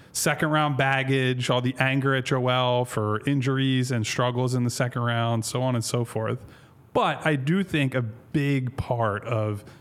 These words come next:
the dissatisfaction right now is, like, a lot of the comments that we're seeing today,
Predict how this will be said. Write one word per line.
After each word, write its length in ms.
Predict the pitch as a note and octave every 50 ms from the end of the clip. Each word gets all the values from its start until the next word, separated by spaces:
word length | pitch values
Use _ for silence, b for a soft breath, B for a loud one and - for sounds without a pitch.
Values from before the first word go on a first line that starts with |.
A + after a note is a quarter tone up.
| B B B B -
the 80 | C#3 A#2+
dissatisfaction 1000 | - C#3 C3 B2 - - B2 A#2 A#2 A2+ - - A2+ G#2+ G#2+ - - - G#2+ G#2
right 160 | G2+ G#2 A2
now 260 | G#2+ G#2+ G2+ G#2 -
is, 120 | - - -
like, 140 | A2+ - D3 - B B B B B B B B B - -
a 80 | - B2+
lot 260 | B2 C#3+ D3 D#3+ D#3
of 60 | D3+
the 80 | C#3+ C#3+
comments 480 | - - D3 B2+ B2+ B2 A#2+ A#2 - -
that 100 | A#2 A2
we're 120 | A2+ A2
seeing 240 | - - A#2+ A2+ G#2+
today, 360 | - A2+ A2 G#2 G2+ G2+